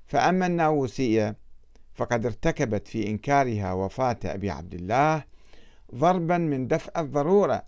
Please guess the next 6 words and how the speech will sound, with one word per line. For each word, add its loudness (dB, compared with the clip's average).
وإنكار 0
المشاهدة، 2
لأن 4
العلم 4
بو-، 4
بوفاته 4